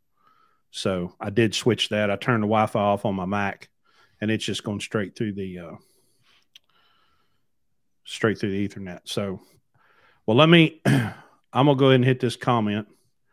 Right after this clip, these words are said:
What I'm hoping is happening is that if the lag's gonna catch up, and on the replay, it'll be clear. Can y'all touch on why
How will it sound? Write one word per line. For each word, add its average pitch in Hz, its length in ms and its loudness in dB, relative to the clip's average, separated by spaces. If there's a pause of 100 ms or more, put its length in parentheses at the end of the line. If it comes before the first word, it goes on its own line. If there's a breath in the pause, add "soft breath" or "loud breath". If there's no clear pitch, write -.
(180)
What 151 180 6
I'm 139 160 4
hoping 151 400 4
is 107 120 -2
happening 131 480 2
is 110 220 -4
that 101 220 -6 (100)
if 117 100 -6
the 104 100 -4
lag's 120 340 0
gonna 110 180 -8
catch 113 300 -4
up, 117 180 -4
and 101 100 -8
on 107 80 -4
the 90 80 -12
replay, 101 400 -8
it'll 90 120 -10
be 87 100 -12
clear. - 360 -16 (2000 soft breath)
Can 135 140 2
y'all 160 200 4
touch 170 320 4
on 131 440 0 (120)
why 139 640 2